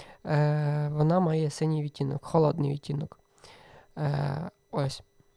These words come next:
Також будемо його прибирати, щоб він, щоб він був більш, е, більш світлішим, більш білішим. Е, ось.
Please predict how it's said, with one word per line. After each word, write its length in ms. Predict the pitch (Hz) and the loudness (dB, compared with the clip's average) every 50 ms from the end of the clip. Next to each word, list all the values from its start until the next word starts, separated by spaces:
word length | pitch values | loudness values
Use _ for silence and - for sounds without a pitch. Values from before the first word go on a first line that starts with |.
| _ _ _ _ _ _ _ _ _ _ _ _ _ _ _ - - - - | _ _ _ _ _ _ _ _ _ _ _ _ _ _ _ -20 -20 -20 -12
Також 340 | - - 175 190 - 196 170 | -4 -2 0 0 0 0 0
будемо 320 | 156 170 165 165 170 170 | 0 0 2 4 4 4
його 180 | 165 160 156 165 | 4 4 4 2
прибирати, 460 | - - 156 160 156 185 208 - - | 2 0 0 2 2 2 2 0 -2
щоб 220 | - - - 165 160 | -6 -6 -4 0 2
він, 180 | 160 165 160 | 2 2 2
щоб 240 | 160 - - 170 160 | 0 -4 -6 -2 0
він 160 | 170 175 175 | 2 2 2
був 180 | 160 165 165 160 | 2 0 -2 -2
більш, 560 | 156 170 170 165 - - - - - - - | 0 0 0 0 -2 -6 -10 -10 -10 -12 -10
е, 460 | 262 - 160 151 151 147 147 147 160 - _ _ _ - | -6 -2 -2 0 0 0 -2 -2 -4 -8 _ _ _ -6
більш 240 | 254 226 233 - - | -4 -4 -4 -4 -6
світлішим, 400 | - 165 156 202 190 - 170 175 | -10 -10 -8 -8 -8 -8 -6 -6
більш 160 | 160 160 160 | -4 -4 -4
білішим. 460 | 156 160 160 170 170 - - 175 190 - - - - - - - - - - - - - - - - - - _ _ - | -2 -2 -2 -2 -2 -4 -6 -8 -8 -10 -14 -20 -20 -20 -20 -20 -20 -20 -20 -20 -20 -20 -20 -20 -20 -20 -20 _ _ -12
Е, 460 | 254 226 165 156 156 156 151 151 143 - - _ _ - | -4 0 2 4 4 4 4 2 0 -2 -6 _ _ -2
ось. 320 | 175 151 143 - - | 0 0 0 -2 -6